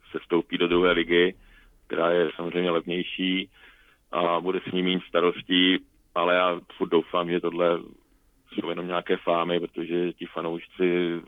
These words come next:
jsou v Opavě úžasní a, a první liga, jak se říká, je taková fráze, ale tam patří prostě, ale samozřejmě tam patří za podmínek prvoligových, jo, ne, ne tady za tohle, tohle vákua, které nemůže dlouho vydržet,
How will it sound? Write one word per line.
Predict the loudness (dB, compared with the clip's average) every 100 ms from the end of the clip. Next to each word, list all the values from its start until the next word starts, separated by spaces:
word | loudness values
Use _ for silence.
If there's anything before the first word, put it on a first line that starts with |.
| -14
jsou | -8 -8 -8
v | -8
Opavě | -4 0 0
úžasní | -2 -6 -6 -6 -6 -4 -4
a, | -6 -10 -20 -20 _ _ -16
a |
první | -8 -4 -2
liga, | 0 2 2 0 -4 _ -14
jak | 0
se | 0
říká, | 2 0
je |
taková | 0 2 2
fráze, | 2 2 2 4
ale | 4 2
tam | 0 -2
patří | -4 -2 -6 -6
prostě, | -10 -6 -4
ale | -4
samozřejmě | -2 2 2
tam | 2
patří | -2 -6 -2
za | -2
podmínek | 0 -2 0 0 0 -4 -12 -2
prvoligových, | 2 4 4 4 4 2 2
jo, | 4 4
ne, | 2 0 -2 -2
ne | -4
tady | 0 0
za | 0
tohle, | -2 0 0 -2 -8
tohle | -4 0 2 2
vákua, | 2 0 2 4 4 0 -6 _ -12
které | -4 0 0
nemůže | -2 -2 -4 0 0 0
dlouho | 0 0 0
vydržet, | -2 -2 -2